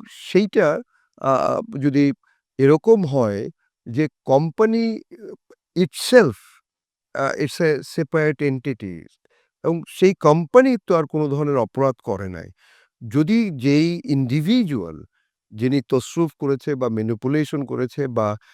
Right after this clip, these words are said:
আ, এই কোম্পানির কোনোভাবে প্রতিষ্ঠাতা বা কিছু করেছে,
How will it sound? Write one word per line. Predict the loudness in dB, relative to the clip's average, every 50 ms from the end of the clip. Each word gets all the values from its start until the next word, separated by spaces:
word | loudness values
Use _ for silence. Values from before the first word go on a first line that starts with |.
| _ _ _ _
আ, | -2 2 4 4 4
এই | 4 2 0 2
কোম্পানির | 2 0 0 0 0 0 0 0 0 0 -2 -4 -6 _ _ _ _ _ _ _ _
কোনোভাবে | 0 2 4 4 4 4 4 4 4 2
প্রতিষ্ঠাতা | 0 0 -6 -4 -4 -4 -4 -4 -4 -4 -2 -2 -2
বা | -2 -4
কিছু | -4 -6 -8 -6 -6
করেছে, | -4 -4 -4 -6 -6